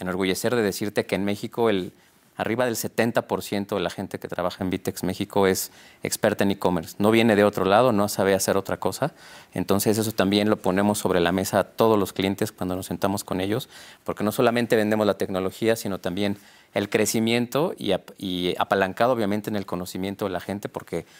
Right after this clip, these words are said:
ha operado, ha desarrollado, ha trabajado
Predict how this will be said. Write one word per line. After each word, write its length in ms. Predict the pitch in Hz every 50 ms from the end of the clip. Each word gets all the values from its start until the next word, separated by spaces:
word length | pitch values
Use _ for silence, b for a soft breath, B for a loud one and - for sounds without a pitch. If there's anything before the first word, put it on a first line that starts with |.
| B B B B -
ha 100 | - 107
operado, 640 | 110 - - 98 98 104 110 113 113 113 113 110 107
ha 100 | 107 107
desarrollado, 800 | 101 95 - 95 87 85 87 85 90 98 101 104 104 104 101 98
ha 80 | 98 98
trabajado 760 | - 95 90 85 82 85 - 101 101 101 101 101 101 98 -